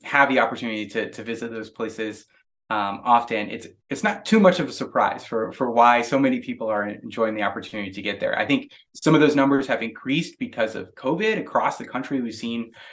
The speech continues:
people really appreciate the opportunity to get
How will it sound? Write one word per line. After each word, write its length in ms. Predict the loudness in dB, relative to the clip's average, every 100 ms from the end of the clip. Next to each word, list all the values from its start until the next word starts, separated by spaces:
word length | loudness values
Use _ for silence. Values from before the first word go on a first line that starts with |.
| -20 -6
people 320 | -4 -2 -4
really 640 | 2 4 4 4 2 -4 _ -20
appreciate 720 | -18 -8 -6 -4 0 0 0
the 100 | 0
opportunity 680 | 0 0 -4 -4 -2 -2 -2
to 160 | -4 -8
get 260 | -6 -6